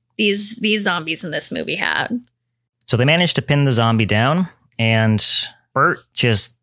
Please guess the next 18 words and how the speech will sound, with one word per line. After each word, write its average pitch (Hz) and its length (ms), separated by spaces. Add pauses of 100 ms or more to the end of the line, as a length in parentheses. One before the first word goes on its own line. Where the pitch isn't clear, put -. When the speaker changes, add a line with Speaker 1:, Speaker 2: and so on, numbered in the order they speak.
(260)
Speaker 2:
nails 127 400
it 101 60
through 117 180
the 101 80
head 98 180
with 90 140
the 82 160
axe. - 440 (200)
Speaker 1:
Yeah. 175 380 (720)
I 214 120
wasn't 208 200
prepared 170 340
for - 80
that. 147 340 (220)
Speaker 2:
It - 100
went 90 180
straight - 420
through. 151 280